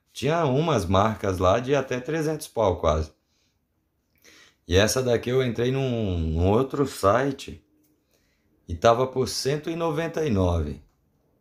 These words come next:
Aí eu fui e fiz a compra, no dia seguinte eu fui, fui dar uma olhada na compra, o anúncio já tava duzentos e, duzentos e sessenta reais. Então eu acredito que foi algum anúncio antigo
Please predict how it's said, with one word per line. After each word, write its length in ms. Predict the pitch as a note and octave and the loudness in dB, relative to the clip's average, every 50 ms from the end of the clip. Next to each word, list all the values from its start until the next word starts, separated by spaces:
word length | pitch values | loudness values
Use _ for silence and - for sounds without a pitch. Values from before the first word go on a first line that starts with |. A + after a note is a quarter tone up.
| _ _ _ _ _ _ _ _ _ _ _ _ _ _ _ _ _ _ _ _ _ _ _ _ _ _ - - - - - - - | _ _ _ _ _ _ _ _ _ _ _ _ _ _ _ _ _ _ _ _ _ _ _ _ _ _ -20 -20 -20 -20 -20 -12 -4
Aí 240 | - - F2+ F2+ G2 | 0 2 4 4 4
eu 120 | G#2+ A2+ A2 | 4 2 2
fui 320 | - - G2 G#2 A#2+ C#3+ | 0 -4 -2 -2 0 0
e 360 | D3+ D#3 D3 C3+ B2 G#2+ G2 | 0 0 -2 -2 -2 -2 -4
fiz 260 | G2 - A2 G#2+ G2 | -4 -4 -4 0 2
a 100 | A2 A2+ | 2 2
compra, 540 | A2+ - - G#2 G#2 A2 C3 C3+ C3+ D3 D#3 | 0 0 0 2 2 2 2 0 0 0 0
no 180 | D3+ D3 C3 B2 | 0 0 -2 -2
dia 220 | G#2+ F#2+ C#3+ E3+ | -2 -2 -2 -2
seguinte 480 | E3+ - F#3+ E3 D3 C#3 C#3 C3+ B2+ B2+ | -2 -4 -6 -6 -2 -2 -2 0 0 0
eu 100 | A#2+ A2 | -2 -2
fui, 720 | - - A#2 A#2+ B2 B2 B2 A#2+ A2 G2+ F2+ E2+ E2 D2 - - - - - - - - - - - - - - | -2 -4 -4 -2 -2 0 0 0 0 0 0 -2 -2 -4 -6 -12 -20 -20 -20 -20 -20 -20 -20 -20 -20 -20 -20 -12
fui 160 | - - G2+ | -6 -2 2
dar 140 | F#2 G#2 G#2+ | 4 4 4
uma 140 | A2+ A#2+ B2 | 4 4 2
olhada 360 | A#2 G#2+ G#2+ A2 A2+ A#2 A#2 | 2 4 4 4 4 2 0
na 160 | A#2 A2 G#2 | 0 0 -2
compra, 640 | F#2+ - - G2 G#2+ B2+ D3+ C#3+ - A2 E2+ D#2 - - - | -2 -2 -2 -2 0 0 -2 -2 -2 -4 -4 -4 -6 -10 -8
o 120 | - G#2+ B2 | -4 -2 -2
anúncio 580 | B2 A2 F#2+ G2+ B2+ D#3 D#3 - - B2+ G2+ | 0 0 0 0 0 0 -2 -4 -4 -4 -2
já 160 | F2+ G2+ G2 | 0 0 0
tava 260 | F#2+ - A2 G#2 G#2+ A2+ | 2 2 2 2 2 0
duzentos 960 | G#2 G2+ G#2+ G#2+ G2 F2 E2+ G#2 A2+ D3 D#3 D3 - D#3 D3+ D3 C3+ A2+ | -2 -2 -2 -2 -2 -2 0 0 0 0 -2 -4 -4 -4 -4 -2 -2 -2
e, 320 | A2+ B2 C#3 D3 C#3 C#3+ - - - - - - - - - - - - | -2 -2 0 -2 -2 -4 -8 -16 -20 -20 -20 -20 -20 -20 -20 -20 -8 -4
duzentos 300 | G2+ A2 G#2 A#2 B2 B2+ | 0 0 2 2 0 0
e 20 | |
sessenta 400 | - D#3 C#3+ - D#3+ D3+ - E3 | -2 -2 -2 -4 -4 -4 -4 -2
reais. 480 | D#3+ D3+ D#3 D3 A#2+ G#2 G2 F#2 - - - - - - - - - - | -2 2 4 4 4 4 2 0 -4 -10 -18 -20 -20 -20 -20 -20 -18 -12
Então 280 | - F#2 F2+ A2+ A2+ A#2 | -10 -2 0 2 4 4
eu 60 | A#2 | 4
acredito 500 | B2 B2 B2 C3 B2+ A#2+ A2+ B2+ B2+ - | 2 2 2 2 2 2 2 0 -2 0
que 120 | - C3+ C3 | -2 -2 -2
foi 320 | - - C3+ C3 C#3 C#3+ | 0 0 0 2 2 2
algum 320 | C3+ A#2 G2 F#2 G2+ B2+ | 2 2 0 0 0 0
anúncio 540 | D3+ D3+ B2 G#2+ G#2+ A2+ A#2+ A2 - - A2 | 0 0 0 0 0 0 0 -2 -4 -4 -2
antigo 580 | B2 D3 D3 D3 - F#2+ F2 F#2 G2+ A#2 C#3+ | -2 -2 -4 -4 -2 0 0 0 0 0 -4